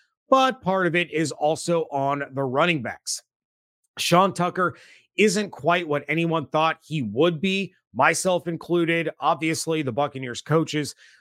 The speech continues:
uh, are included in that, and he seems to, is, to have lost his spot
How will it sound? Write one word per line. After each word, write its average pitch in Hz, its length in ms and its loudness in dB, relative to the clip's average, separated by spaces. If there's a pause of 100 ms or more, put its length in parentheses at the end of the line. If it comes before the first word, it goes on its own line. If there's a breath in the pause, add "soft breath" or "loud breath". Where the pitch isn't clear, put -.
(100)
uh, 151 280 4
are 151 160 0
included 156 480 -2
in 156 140 -4
that, 156 280 0
and 139 120 -8
he 151 120 -6
seems 175 300 -6
to, 165 160 -2
is, 135 160 -6 (220)
to 160 180 0
have 143 180 0
lost 143 380 2
his 165 180 0
spot 151 380 0